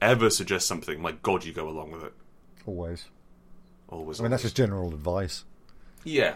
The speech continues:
Speaker 1: but, like, especially if, like, if, if they're a bit uncertain about, about what they're doing.
Speaker 2: Yeah.
Speaker 1: And if it doesn't work, just fuck off. Like, it, it, it, it might not be the fact that, you know, that they're inexperienced, but, like, their, their, their style's evolving and it doesn't mesh up with your style, and just,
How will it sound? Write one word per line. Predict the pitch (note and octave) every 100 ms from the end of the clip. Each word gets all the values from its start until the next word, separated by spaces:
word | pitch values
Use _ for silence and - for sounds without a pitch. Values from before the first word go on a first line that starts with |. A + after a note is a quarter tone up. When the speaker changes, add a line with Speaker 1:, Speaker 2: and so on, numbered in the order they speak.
| -
Speaker 1:
but, | A2 G2 G2+
like, | G2+ F#2
especially | A2 - A#2 - G#2+ -
if, | A2
like, | G2
if, | -
if | A#2 -
they're | G2+ F#2
a |
bit | -
uncertain | F2 F2+ - F2+ C#2
about, | D#2+ E2 -
about | E2+ D#2
what | F2
they're | E2
doing. | E2 D#2 C#2
Speaker 2:
Yeah. | A2 E2+ - - - - - - - - -
Speaker 1:
And | G3
if | -
it |
doesn't | A3 A2 F#2+
work, | B2 -
just | A#2+
fuck | G#2+ -
off. | A#2+ - - -
Like, | G2 G2 - - - - - -
it, | A2+
it, | B2 B2+
it, | B2+ A#2
it | B2+
might | C3+
not | D3
be | A2
the | G2
fact | - G#2+ - -
that, | F2 - -
you | F#2+
know, | E2+
that | E2
they're | F#2 F#2
inexperienced, | F2+ - - F#2+ F2 - -
but, | F2
like, | F#2 -
their, | - F#2 F2
their, | F#2+ F#2+
their | F2+ G2
style's | - F2+ G#2 F2
evolving | E2 E2+ G#2 G#2
and | D#2+
it | E2
doesn't | F2 D#2
mesh | F2 F2+
up | G2+
with | F2
your | F2 G2
style, | - D#2 F2 G2
and | F2+
just, | G2